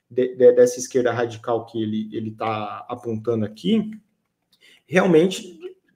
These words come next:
considerando que já não, não vão ganhar,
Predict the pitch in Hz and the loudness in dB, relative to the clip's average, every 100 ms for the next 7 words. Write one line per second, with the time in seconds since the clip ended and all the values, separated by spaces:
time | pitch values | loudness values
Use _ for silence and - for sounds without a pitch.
0 | - 196 233 254 180 160 151 139 - 131 | 2 2 4 4 6 8 6 0 -4 0
1 | 139 139 139 - _ 151 151 151 156 202 | 0 0 -2 -10 _ -4 0 4 4 4
2 | 190 151 131 120 113 107 107 107 135 139 | 0 -2 -4 -6 -6 -8 -10 -14 -6 -2
3 | 143 139 135 123 120 165 226 185 | 0 0 2 0 0 0 -2 -6